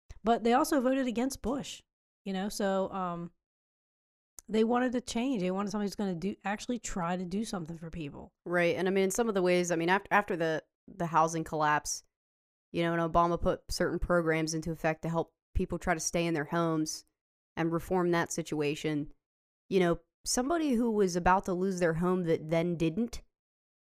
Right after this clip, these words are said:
Speaker 2: is, you know what I mean, is forever changed by that. They might not be, like, you know, diehard supporters of Obama, but, like,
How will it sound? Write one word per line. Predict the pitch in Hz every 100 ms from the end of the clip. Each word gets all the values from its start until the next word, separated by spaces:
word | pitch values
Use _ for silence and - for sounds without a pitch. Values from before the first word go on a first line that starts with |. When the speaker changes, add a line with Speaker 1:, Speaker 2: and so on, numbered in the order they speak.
| _ _ _
Speaker 2:
is, | 190 190 175 -
you | 214
know | 262
what | 262
I |
mean, | 262 262 262
is | 196 -
forever | 240 262 254 208
changed | 262 262 196
by | 143 131
that. | 117 117
They | - 226
might | 269 240
not | 247 240
be, | 233
like, | 214 185 - -
you | 185
know, | 170
diehard | 165 190 196 202 190
supporters | 170 202 202 185
of | 180
Obama, | 170 165 185 180 160
but, | 165
like, | 175 165 -